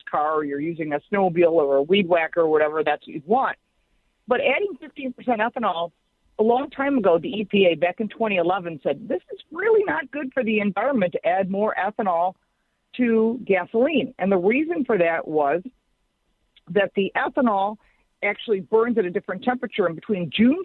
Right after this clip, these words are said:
first and September fifteenth, they banned selling it because it causes pollution. Okay, well, that makes sense from an environmental standpoint. Great idea not to sell it because of the warmer temperatures. Well,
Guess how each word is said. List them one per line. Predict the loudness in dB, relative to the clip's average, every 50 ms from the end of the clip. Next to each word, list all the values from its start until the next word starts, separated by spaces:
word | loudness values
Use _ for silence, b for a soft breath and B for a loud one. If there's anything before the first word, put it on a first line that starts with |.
| -4 -2
first | 0 2 2 0 -2 -4 -6 _
and | -6 -4
September | -4 -4 -4 -2 -2 0 0 0 0 0
fifteenth, | 0 -2 -2 -2 -4 -6 -6 -4 _
they | 0 2 2
banned | 2 2 2 0 2 2 0 -4 -6 -8 -6
selling | -4 -2 -2 0 -2 -2
it | -4 -6 -12 _ _ _ b b b b _ _
because | -2 -2 0 0 0 2 2
it | 2 0 0
causes | -2 -2 0 0 2 0 0 0
pollution. | 2 4 4 6 6 4 4 2 0 -2 -2 -2 -4 -8 -14 _ _ _ _ _ _ _ _ -4
Okay, | -4 -4 -2 -4 -4 -4 -6
well, | -6 -8 -8 -8 -10 _ -8
that | -8 -6 -6
makes | -6 -8 -8 -10 -10 _
sense | -6 -6 -6 -6 -8
from | -10 -8 -6 -6
an | -6
environmental | -6 -4 -4 -4 -4 -2 -2 -2 -2 -4 -4 -4 _
standpoint. | -4 -2 -2 -4 -6 -4 -4 -2 -2 -4 -6 _ _ _ _ _ _ _ _ _ _ _ _ _
Great | -2 0 0 2 2
idea | 0 0 -2 -2 -2 -4 -4
not | -2 -4 -6 -6 -8 -10
to | -14 -10
sell | -6 -4 -4 -2 -4
it | -4 -6 b b b b b b b b b _
because | -8 -6 -4 -2 0
of | 2
the | 2 2
warmer | 4 4 2 2 0 -2 -2
temperatures. | 0 0 0 0 -2 -4 -6 -4 -4 -4 -6 -6 -10 -4
Well, | 0 2 2 4 2 0 0